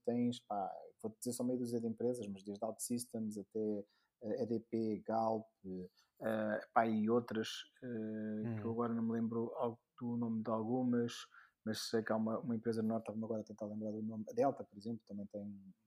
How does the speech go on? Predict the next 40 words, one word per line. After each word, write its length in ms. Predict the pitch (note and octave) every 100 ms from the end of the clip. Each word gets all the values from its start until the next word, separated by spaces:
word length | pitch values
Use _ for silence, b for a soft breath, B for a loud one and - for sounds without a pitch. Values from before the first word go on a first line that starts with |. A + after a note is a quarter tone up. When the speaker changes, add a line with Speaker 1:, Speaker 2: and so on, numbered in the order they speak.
| G#2+ _
Speaker 2:
Hum. 220 | C3 A2+ G2
Speaker 1:
uma 140 | G#2 G2+
pessoa 340 | - A2 G#2+
que 80 | -
trabalha 300 | A2 G#2+ G2+
estas 260 | - G2
áreas, 340 | B2+ D3 B2 -
e, 80 | F3+
há 80 | F#3
o-, 160 | F#3+ -
e 240 | D#3 D3 B B -
a 60 | A#2+
Fujitsu, 600 | - A2+ C3+ B2 - G#2 -
por 60 |
exemplo, 480 | G2+ A#2+ B2+ A2+ - -
também. 500 | G2+ B2 B2+ G#2 G#2
Agora 260 | B2+ B2+ - - _ -
eu 120 | A#2+ -
começava-me 400 | A#2+ C3 A#2 A#2
a 60 |
lembrar 220 | A#2 A2+ A#2
aqui 120 | A#2+
do 60 | A#2
nome 160 | A2+
das, 240 | A2 G#2+ b b _ A2+
das 80 |
várias 300 | A2 A#2 A2
empresas, 340 | G#2+ G#2 A#2+ A2
não, 240 | A2 A2
isto 140 | - -
não 80 | A#2
é 60 |
para 100 | A2+
mencionar 400 | A2+ A2+ A2+ A2+
umas 480 | A2 G#2+ A#2 A2+ G#2+
ou 100 | G#2 G#2+
outras, 360 | A2+ B2 A2
é 60 | G#2+
só 220 | - A2+
porque 440 | G#2+ - _ G#2